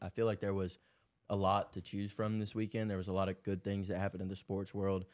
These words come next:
Um, and I will start. My mega moment of the week is Amari Cooper. It had to be for me, and I'll give you guys a couple reasons why to start with. Eleven catches,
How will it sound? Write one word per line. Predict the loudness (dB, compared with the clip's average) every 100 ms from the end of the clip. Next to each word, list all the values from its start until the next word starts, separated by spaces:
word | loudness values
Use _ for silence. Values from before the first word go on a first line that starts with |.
| -20 _ _
Um, | -4 -2 -2 0
and | 0 0 0
I | 2 2
will | 2
start. | -2 0 0 2
My | 2
mega | 2 2
moment | 2 2 0
of | 0
the |
week | 0 -2 -4
is | -4
Amari | 0 2 0
Cooper. | 0 -2 -2 -10 -14 _ _ _ -8
It |
had | 0 0 2
to |
be | 0 0
for | -2 -2
me, | 0 2 2 0 0
and | -2 -2 -4
I'll | -4 -2
give | -2
you | -2
guys | -2 -2 -2
a | -4
couple | 0 0 2
reasons | 0 0 -2
why | 0 0
to | -2
start | -2 0
with. | 2 0 -2 -14 _ _
Eleven | 0 2 4 2 0
catches, | -2 -4 -8 -8